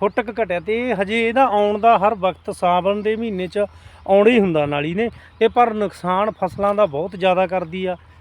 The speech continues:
ਤੇ ਜੇ ਹੁਣ ਗੱਲ ਕਰੀਏ ਇੱਥੋਂ ਦੇ ਜਿਹੜੇ ਲੋਕ ਰਹਿਣ ਵਾਲੇ ਹੈਗੇ, ਤੇ ਆਹ ਦੇ ਪਸ਼ੂ ਛੱਡ ਰੱਖਿਆ ਪੱਤਣ, ਪੱਤਣ ਵੀ ਇਹ ਅੱਗੇ ਤਾਂ ਜਾਂਦੀਆਂ ਨਹੀਂ,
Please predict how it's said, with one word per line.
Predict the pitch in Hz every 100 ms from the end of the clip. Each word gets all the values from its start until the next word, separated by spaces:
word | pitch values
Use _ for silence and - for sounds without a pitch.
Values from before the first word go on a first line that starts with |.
| -
ਤੇ | 196 190
ਜੇ | 196
ਹੁਣ | 190 185
ਗੱਲ | 185 175
ਕਰੀਏ | 185 185
ਇੱਥੋਂ | 175 - 175
ਦੇ |
ਜਿਹੜੇ | 180 190
ਲੋਕ | 170 170 160 170
ਰਹਿਣ | 147 160 190
ਵਾਲੇ | 185 165 160
ਹੈਗੇ, | 151 151 - - - -
ਤੇ | 160
ਆਹ | 170
ਦੇ | 165 -
ਪਸ਼ੂ | 160 170
ਛੱਡ | 151 156 175
ਰੱਖਿਆ | - 165
ਪੱਤਣ, | 165 - 165
ਪੱਤਣ | 156 156 165 156
ਵੀ | 185
ਇਹ | 160 175 175
ਅੱਗੇ | 160 139 170
ਤਾਂ | 175
ਜਾਂਦੀਆਂ | 151 143 143 151
ਨਹੀਂ, | 185